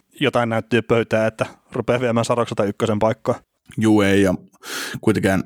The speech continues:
Speaker 2: maalivahtia marinoidaan pitkään, ja kyse on kuitenkin venäläisestä maalivahdista, mutta, mutta venäläisiä maalivahtia on breikannut aika hyvin N H L tässä viime vuosina.
Speaker 1: On, on, on, on. Siis toi Venäjän maalivahtitilanne on äärettömän hyvä.
Speaker 2: Kyllä.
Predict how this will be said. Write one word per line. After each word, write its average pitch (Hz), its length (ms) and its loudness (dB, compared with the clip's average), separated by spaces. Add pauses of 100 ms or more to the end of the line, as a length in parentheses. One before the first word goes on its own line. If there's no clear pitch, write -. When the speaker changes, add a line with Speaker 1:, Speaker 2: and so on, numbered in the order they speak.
Speaker 2:
maalivahtia 101 600 2
marinoidaan 107 580 0
pitkään, 110 400 0
ja 110 80 2
kyse 113 200 0
on 110 80 4
kuitenkin 110 280 2
venäläisestä 104 460 0
maalivahdista, 104 600 -2
mutta, - 300 -6 (520)
mutta - 180 -6
venäläisiä 120 440 2
maalivahtia 120 460 2
on 113 60 0
breikannut 117 360 2
aika 113 140 0
hyvin 120 200 2
N 104 140 0
H 107 80 -4
L 92 200 2
tässä - 220 0
viime - 220 0
vuosina. 98 420 0 (200)
Speaker 1:
On, 135 400 2
on, 117 120 2
on, 110 160 2
on. 110 200 -2
Siis 110 260 -6
toi 110 360 2 (380)
Venäjän 127 260 0
maalivahtitilanne 117 760 0
on 110 160 -4 (100)
äärettömän 104 680 -4
hyvä. 113 160 -2 (400)
Speaker 2:
Kyllä. - 400 2